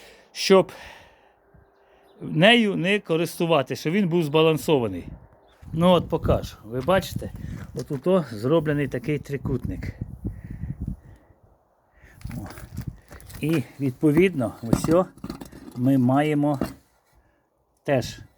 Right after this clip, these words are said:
під конус, як ви бачите, і отаких три хомута. Як ви бачите, воно дуже просто одівається. Основним вантажем служить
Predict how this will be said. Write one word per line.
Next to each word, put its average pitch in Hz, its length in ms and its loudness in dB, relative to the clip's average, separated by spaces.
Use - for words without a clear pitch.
під 135 180 -8
конус, 127 540 2
як 131 120 -4
ви 143 160 0
бачите, 151 520 -2
і 170 160 0
отаких 139 420 -4
три 139 200 -2
хомута. 127 460 -4
Як 190 160 0
ви 247 100 8
бачите, 220 520 2
воно 226 180 -2
дуже 196 260 0
просто 190 400 -2
одівається. 156 720 0
Основним 208 480 6
вантажем 196 640 2
служить - 500 0